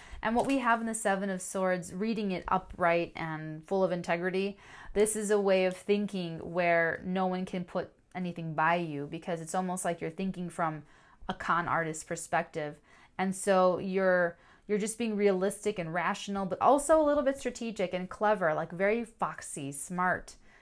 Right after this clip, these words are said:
you know, like, real smart, smart, um, foxy smart. And so you're gonna get that this week.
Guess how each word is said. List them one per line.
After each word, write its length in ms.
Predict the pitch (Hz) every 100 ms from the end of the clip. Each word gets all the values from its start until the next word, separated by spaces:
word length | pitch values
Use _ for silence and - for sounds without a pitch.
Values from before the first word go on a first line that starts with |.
| _
you 80 | 190
know, 160 | 185 185
like, 160 | 170 170
real 420 | 165 196 190 170
smart, 440 | - 175 165 139
smart, 380 | - 156 139 - - - - - -
um, 140 | 160
foxy 420 | 160 170 165 -
smart. 440 | 165 165 139 139 - - - _
And 200 | 180 185
so 300 | - 202 185
you're 240 | 185 180 196
gonna 160 | 196
get 260 | 170 175 165
that 220 | 143 -
this 260 | 160 160 175
week. 320 | 147 185